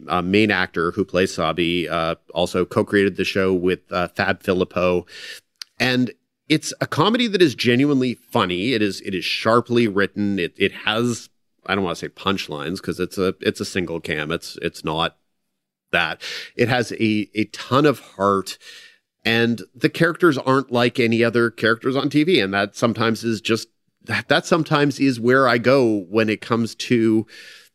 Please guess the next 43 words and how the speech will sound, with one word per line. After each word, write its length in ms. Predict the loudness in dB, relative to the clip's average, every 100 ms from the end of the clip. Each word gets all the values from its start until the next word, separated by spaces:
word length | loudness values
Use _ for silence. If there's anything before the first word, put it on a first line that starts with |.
| _ 0
to 180 | 2
quality 640 | 2 2 2 2 0 -2 -4
is, 480 | -2 -2 -2 -6 -12
have 260 | -6 -2 2
I 100 | 0
seen 320 | 2 2 4
these 220 | 2 0
characters? 540 | 0 0 2 0 0
Have 180 | 0 -2
I 100 | -2
heard 280 | 0 2 4
these 180 | 2 2
conversations 840 | 0 -2 -2 -2 0 -2 -4 -8
before? 560 | -4 -2 2 2 4 2
Have 180 | -2 -6
I 80 | -8
seen 320 | 2 4 6
these 260 | 4 4
relationships 1040 | 2 2 2 2 -2 -4 -2 0 -2 -4 -10
before? 720 | -4 -4 -2 0 2 2 0
And 200 | -2 -2
if 140 | 0
the 180 | 0 0
answer 360 | 0 0 0 0
is 200 | 0 -2
no, 480 | 2 4 4 2
I 300 | 0 -2 -2 -4
give 160 | -2 0
a 40 |
lot 220 | 0 -2 -4
of 80 |
credit 400 | 0 0 0 -2
for 100 | -8
that. 300 | -10 -10 -12
And 160 | -6 -2
I 100 | -2
think 260 | 0 -2 0
that 300 | -2 -2 -2
that's 400 | -2 -2 -10 -12
rather 380 | -2 0 2 0
consistently 760 | 0 -8 -6 -6 -4 -2 0
the 100 | -2
case 520 | -2 0 2 2 -2